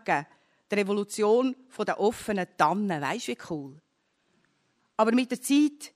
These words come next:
ist das mit den subversiven Zetteln versandet. Die Leute haben höchstens noch ihre alten P Cs zum Verkauf ausgeschrieben. Und einer hat eine gesucht für eine offene Beziehung. Das ist aber gerade noch zu aufregend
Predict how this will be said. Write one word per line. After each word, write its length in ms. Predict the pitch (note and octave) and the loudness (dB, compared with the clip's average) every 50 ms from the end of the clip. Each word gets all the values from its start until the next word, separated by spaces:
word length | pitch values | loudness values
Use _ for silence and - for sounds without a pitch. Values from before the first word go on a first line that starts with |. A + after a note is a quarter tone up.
| _ _ | _ _
ist 180 | A3 - - A#3 | -10 -4 0 0
das 140 | A3+ A#3 | 0 2
mit 160 | B3 A#3 - - | 0 -2 -4 -4
den 80 | G3 | -8
subversiven 640 | - A3+ A#3 G3+ F#3+ F3 - G#3+ G#3+ A3+ - F#3+ - | -6 -6 -6 -6 -8 -10 -6 -6 -6 -6 -8 -10 -14
Zetteln 340 | - - D#3+ E3+ - G#3+ E3 | -6 -4 -4 -2 -2 -6 -8
versandet. 840 | - F3 E3 - - D3 C#3+ D#3 E3+ F3+ - D#3 D3 - - - _ _ _ _ _ _ _ _ _ _ - | -8 -10 -10 -8 -6 -6 -4 -4 -6 -8 -8 -12 -14 -14 -20 -20 _ _ _ _ _ _ _ _ _ _ 0
Die 140 | A3+ C#4+ | 2 2
Leute 180 | D#4 D#4 D#4+ B3+ | 2 2 0 -2
haben 140 | A3 G3 - | -4 -4 -4
höchstens 580 | G#3+ G3+ A#3+ C4+ D4 - - - C4 A#3 - | -2 0 0 0 0 -2 -6 -8 -8 -6 -4
noch 240 | - A#3+ A#3 B3 B3 - - _ _ | -4 -2 -2 -2 -2 -4 -8 _ _
ihre 240 | - - G3+ G3 F#3 | -6 -2 2 4 4
alten 300 | G3 A3+ A#3 - A3 - | 4 4 2 -2 -8 -10
P 340 | - - F3 F3+ G3 A#3+ | -6 -4 -2 -2 -2 -2
Cs 280 | A#3 - - A#3+ B3 A#3+ | -2 -2 -2 -2 -2 -2
zum 120 | - A#3 | -4 -6
Verkauf 540 | G3+ - A3 - - F#3+ F#3+ F#3+ G3+ G3+ - | -6 -8 -10 -4 -2 0 0 0 -2 -4 -6
ausgeschrieben. 680 | A3 G#3+ G3+ - - - - - C#3+ C3+ - - G#2+ - - _ _ _ _ _ _ _ _ _ _ | -8 -10 -8 -10 -12 -12 -12 -12 -12 -12 -12 -14 -16 -16 -18 _ _ _ _ _ _ _ _ _ _
Und 220 | _ - G#3+ G3+ F#3+ | _ -4 -2 0 2
einer 540 | E3+ F#3+ G#3 A#3+ C#4 C#4+ C#4 C4 C4 C4 B3 - - _ _ | 6 6 6 8 6 6 4 4 4 2 -2 -6 -18 _ _
hat 160 | - G#3 G#3+ A3 | -4 0 2 4
eine 300 | G#3 G#3 A3 A3 G3 F#3+ | 4 4 4 2 0 -2
gesucht 500 | - - - A3 A3+ A#3+ C4+ - - - | -4 -8 -4 -2 -2 -2 -2 -4 -8 -4
für 100 | - A3+ | -4 0
eine 260 | A3 G#3 G3 - - | 2 2 2 2 2
offene 460 | - G#3 A3+ - - - G#3+ G#3 F#3+ | 2 0 0 -2 -2 0 0 0 0
Beziehung. 680 | - E3+ - - - - D3+ D3 D#3+ F3 F3 D#3+ D#3 - - - _ _ - - - _ | -4 -8 -10 -10 -8 -8 -6 -6 -4 -4 -4 -6 -8 -12 -18 -20 _ _ -20 -20 -4 _
Das 160 | A3+ A#3+ B3 | 0 2 2
ist 120 | C#4+ A3+ C4 | 2 6 6
aber 220 | A3+ A3 G#3+ A3 | 6 6 6 4
gerade 320 | F3+ G#3+ G3+ G#3 A3+ - | 6 8 8 8 8 8
noch 220 | A#3+ G#3+ G#3+ G#3+ G3+ | 4 4 4 2 0
zu 260 | - - B3 A#3+ C4 | 0 0 2 2 2
aufregend 480 | C#4 - - G#3+ G#3+ G#3+ - A#3 A3 | 2 2 2 0 0 0 -2 -4 -6